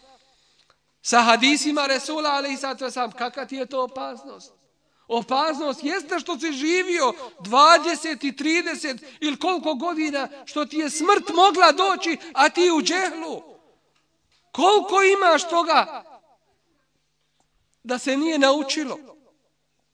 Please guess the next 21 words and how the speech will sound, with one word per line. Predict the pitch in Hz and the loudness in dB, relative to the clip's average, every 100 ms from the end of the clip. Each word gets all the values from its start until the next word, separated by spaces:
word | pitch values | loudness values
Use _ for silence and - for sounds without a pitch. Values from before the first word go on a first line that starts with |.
| _ _ _ _ | _ _ _ _
Jedan | 185 254 330 302 285 | -6 -2 0 2 2
mali | 269 285 349 359 349 330 302 277 | 2 6 8 10 8 6 2 -2
dio | 262 320 285 | -2 -2 0
ovo, | 262 269 208 254 202 233 | 0 0 -4 -6 -18 -6
ovoliko | 220 254 269 262 262 | -4 -2 -4 -4 -8
godina | 226 254 254 233 226 | -8 -8 -8 -8 -8
koliko | 233 233 233 | -8 -8 -10
se | 190 202 | -10 -8
govori, | 247 240 233 220 185 - - | -2 0 0 -4 -10 -16 -16
mali | 180 220 254 254 254 240 226 | -2 2 4 6 6 4 2
jedan | 220 226 220 214 208 | -4 -6 -8 -10 -12
dio | 220 | -14
samo | 190 226 202 | -14 -16 -16
što | 196 208 | -18 -18
se | 202 | -16
naučio | 196 196 202 165 | -14 -16 -16 -16
i | 165 | -16
saznao. | 170 147 147 131 139 131 _ _ _ _ _ _ _ _ _ | -14 -16 -16 -20 _ _ _ _ _ _ _ _ _ _ _
Puno | 233 330 381 330 | -2 0 2 2
i | 294 | 2
ne-, | 285 285 | 2 0